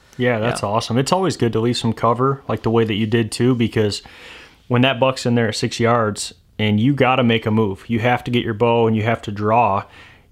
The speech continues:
Speaker 1: and you can see that he's about to move behind. I mean, it don't matter if it's one tree or a you know, a bush or whatever it is, like, okay, he's behind that cover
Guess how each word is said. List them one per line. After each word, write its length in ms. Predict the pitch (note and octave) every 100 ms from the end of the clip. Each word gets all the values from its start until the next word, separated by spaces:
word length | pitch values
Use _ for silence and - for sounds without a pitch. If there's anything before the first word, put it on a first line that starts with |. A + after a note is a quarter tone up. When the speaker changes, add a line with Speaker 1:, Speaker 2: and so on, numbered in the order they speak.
| -
Speaker 1:
and 180 | B2 A2+
you 120 | C3
can 160 | C#3+ C3+
see 180 | - B2+
that 100 | A#2
he's 140 | G#2+
about 240 | A2 A#2 -
to 60 |
move 380 | A2+ B2 B2+ A2+
behind. 580 | A#2 A2 A2+ A2 G#2 G#2
I 40 | A2
mean, 120 | A2
it 60 | C#3
don't 140 | B2+
matter 200 | A2+ A2
if 100 | A2
it's 140 | G#2+ -
one 320 | A2 C3 B2+
tree 480 | - - C3 C3+ B2
or 140 | G#2+
a 100 | F#2+ G2 _ -
you 100 | A#2+
know, 140 | G#2
a 40 | F#2+
bush 480 | G2+ B2+ C3+ - A2
or 80 |
whatever 320 | G#2 A#2 C3 A2+
it 60 |
is, 340 | A#2 A2 G2 -
like, 220 | G2+ -
okay, 260 | A#2+ A#2+ G#2
he's 140 | G#2+
behind 380 | A2 A#2+ A#2+ B2+
that 160 | G2
cover 480 | - B2 G#2+ G2 G2+